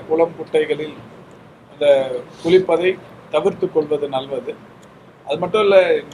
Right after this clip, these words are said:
நீச்சல் குளங்கள் கூட நிறைய பண்ணை வீடுகள்ல நீண்ட நாட்கள் பராமரிப்பு இல்லாம இருக்கிற நீச்சல் குளங்கள்ல கூட தூய்மைப்படுத்தி, அதுக்கு தேவையான அந்த மருந்துகள், ரசாயன மருந்துகள்லாம் இருக்கு, அதெல்லாம் போட்டுட்டு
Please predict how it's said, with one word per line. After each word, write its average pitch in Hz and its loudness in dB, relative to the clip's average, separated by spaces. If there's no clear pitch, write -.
நீச்சல் 214 -2
குளங்கள் 175 0
கூட 180 0
நிறைய 160 0
பண்ணை 160 -4
வீடுகள்ல 143 0
நீண்ட 196 -4
நாட்கள் 190 2
பராமரிப்பு 180 0
இல்லாம 170 2
இருக்கிற 151 -8
நீச்சல் 151 -8
குளங்கள்ல 139 -6
கூட 139 -12
தூய்மைப்படுத்தி, 180 0
அதுக்கு 147 -8
தேவையான 156 2
அந்த 143 -8
மருந்துகள், 143 -4
ரசாயன 139 -2
மருந்துகள்லாம் 135 -10
இருக்கு, - -20
அதெல்லாம் 160 -2
போட்டுட்டு 160 -2